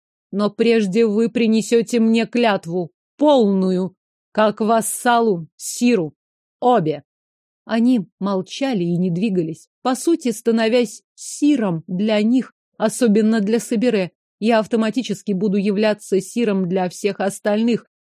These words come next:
кто признает сиром княжну. А раз уж вся знать здесь,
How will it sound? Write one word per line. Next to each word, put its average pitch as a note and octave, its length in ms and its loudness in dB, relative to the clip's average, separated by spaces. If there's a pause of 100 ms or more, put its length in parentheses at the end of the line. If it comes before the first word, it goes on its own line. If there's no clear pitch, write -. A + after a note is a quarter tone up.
(100)
кто - 260 -2
признает G3 640 0
сиром F#3+ 460 -2
княжну. G#3 580 -2 (300)
А F3+ 160 -4
раз F#3 260 -4
уж F#3 220 -4
вся E3 400 -4
знать D3+ 400 -6
здесь, D#3 480 -4